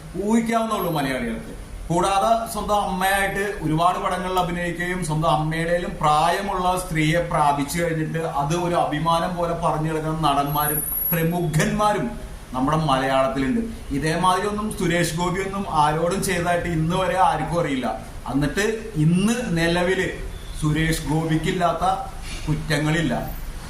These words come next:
പുതിയതായിട്ട് ഒരു സാറ ജോസഫിന്റെ വാക്കുകളൊന്ന് കേൾക്കാം. അതായത് ആരോപണത്തിൽ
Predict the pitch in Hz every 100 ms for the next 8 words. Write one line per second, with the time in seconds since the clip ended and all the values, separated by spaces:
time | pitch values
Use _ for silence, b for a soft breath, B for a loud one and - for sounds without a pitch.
0 | - 147 156 175 190 190 202 185 180 -
1 | 160 156 165 180 175 165 156 156 156 156
2 | 160 143 - 131 139 139 113 113 - -
3 | - - - - - - - - - -
4 | - - - - - - - - - -
5 | 139 170 170 202 226 220 - - - 143
6 | 160 180 175 170 160 180 214